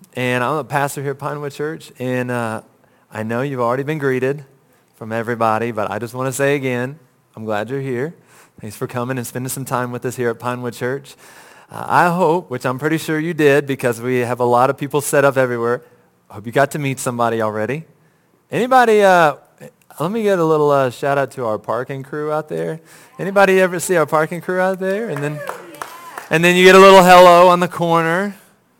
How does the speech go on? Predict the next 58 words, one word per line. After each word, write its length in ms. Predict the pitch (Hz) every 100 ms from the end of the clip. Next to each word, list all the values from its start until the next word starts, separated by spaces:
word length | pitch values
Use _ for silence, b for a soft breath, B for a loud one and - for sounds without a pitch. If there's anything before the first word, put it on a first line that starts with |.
| _ _ _ -
by, 320 | 113 113 110
uh, 140 | 113 -
Mister 260 | 117 120 117
Adam. 460 | 113 120 143 165
Where's 220 | 151 143
that? 340 | 131 120 127 -
There 160 | 123
you 120 | 127 131
are. 200 | 180 185 _ _ _ b b b b -
And 140 | 120
then 120 | 135 127
greeted 340 | 139 143 143
in 140 | 143
the 100 | 143
door. 340 | 135 135 135 139
I 140 | 135
hope 160 | 143 156
you 80 | 175
got 180 | 160
to 60 | 135
meet 160 | 139 117
some 120 | 127
of 60 |
these 140 | 123 113
amazing 460 | 113 117 117 110
people. 440 | 104 107 - 98 101
And 240 | 92 87 B B B
afterwards, 540 | - 196 - 185 170 143
we're 80 | 156
gonna 140 | 143
have 140 | 135
plenty 200 | 135 131
of 80 | 120
time 260 | 110 117 113
for 140 | 110
you, 320 | 110 110 107
uh, 300 | 104 107 101 104 _ -
to 100 | 143
linger 580 | 127 135 135 135 156 160 _ _ _ _
and 180 | 123 117
meet 160 | 117 117
some 160 | -
more 200 | 113 110
people. 420 | 107 117 101 107 107 B B B B B B B B _ _ -
But, 200 | 151 151
uh, 100 | 156
before 320 | 175 - 247
I 100 | 262
get 160 | 220 190
on 140 | 180
with 100 | 165
the 80 | 143
message 420 | 139 151 - 139
today, 280 | 139 131 131
I 80 | 127
wanted 300 | 151 180 175
to 80 |
take 340 | - 143 135